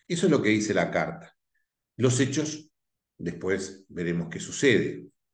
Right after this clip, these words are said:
pero la carta dice eso, compromisos específicos, con fecha cierta, y un organismo de control independiente de los poderes políticos correspondientes.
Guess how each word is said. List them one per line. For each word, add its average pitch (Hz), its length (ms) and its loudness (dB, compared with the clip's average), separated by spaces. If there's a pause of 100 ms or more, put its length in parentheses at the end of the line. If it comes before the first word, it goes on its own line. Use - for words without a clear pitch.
(200)
pero 90 200 0
la 98 160 2
carta 107 440 2
dice 87 400 -8
eso, - 320 -16
compromisos 87 680 -4
específicos, - 880 -10 (540)
con - 180 -14
fecha - 240 -6
cierta, - 840 -2 (380)
y 98 60 -4
un 113 120 4
organismo 101 520 0
de 85 160 -4
control 95 800 -2 (360)
independiente 104 920 0 (960)
de 92 120 -4
los 85 100 -2
poderes 85 640 -4 (140)
políticos 85 640 -6 (460)
correspondientes. - 920 -16